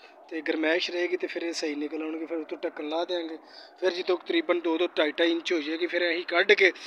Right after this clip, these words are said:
ਜ਼ਮੀਨ 'ਚ ਲੈ ਜਾਵਾਂਗੇ। ਉਸ ਤੋਂ ਇਹ ਵੇ ਕਿ ਉਸ, ਉਨੀ ਦੇਰ ਨੂੰ ਸਰਦੀ ਵੀ ਬਿਲਕੁਲ ਘੱਟ ਹੋ ਜਾਏਗੀ,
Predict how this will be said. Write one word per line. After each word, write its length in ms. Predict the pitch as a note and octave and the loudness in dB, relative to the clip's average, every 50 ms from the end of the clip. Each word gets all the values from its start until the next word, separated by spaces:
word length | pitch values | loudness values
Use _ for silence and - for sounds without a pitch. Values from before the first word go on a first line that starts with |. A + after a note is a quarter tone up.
| - - - - - | -14 -14 -12 -2 -2
ਜ਼ਮੀਨ 320 | F3+ F#3 G3 G#3 G#3+ A3 | 2 6 6 6 6 6
'ਚ 100 | - A#3 | 4 6
ਲੈ 160 | G#3+ F#3+ F3+ | 10 10 10
ਜਾਵਾਂਗੇ। 260 | F3 F#3+ F#3+ F#3+ F#3+ F#3+ | 10 10 8 6 6 4
ਉਸ 140 | F#3 F3 - | 4 4 2
ਤੋਂ 160 | - G#3 G3 F#3+ F#3+ F#3+ F#3+ - - - - - - - - G3 | 2 4 6 6 6 4 0 -6 -12 -16 -18 -18 -18 -16 -10 -2
ਇਹ 200 | F#3 F#3 G3+ G3+ | 4 4 6 6
ਵੇ 100 | G3 G3 | 6 6
ਕਿ 200 | - G#3 F#3+ F#3+ | 6 6 6 6
ਉਸ, 280 | G#3+ - G3 F#3 - - - | 6 2 0 -2 -4 -6 -6
ਉਨੀ 220 | F#3+ F#3 F#3 G3 G3+ | -2 0 0 2 6
ਦੇਰ 180 | F#3+ F#3+ F#3 | 8 8 8
ਨੂੰ 100 | F#3+ G3 F#3 | 6 4 0
ਸਰਦੀ 380 | - - F#3 E3+ - G3 G#3+ G#3 | 0 0 0 0 0 0 0 0
ਵੀ 100 | G3+ F#3+ | -2 -2
ਬਿਲਕੁਲ 340 | - F3+ F#3 F#3 - F#3 E3+ - F3 | -2 -2 -2 0 -2 -4 -4 -2 -2
ਘੱਟ 240 | D3+ C#3+ - - | -2 -2 0 0
ਹੋ 60 | G3 F3+ | 0 0
ਜਾਏਗੀ, 340 | E3 D#3+ E3 D#3+ F3 E3 | 2 0 -2 -2 -4 -8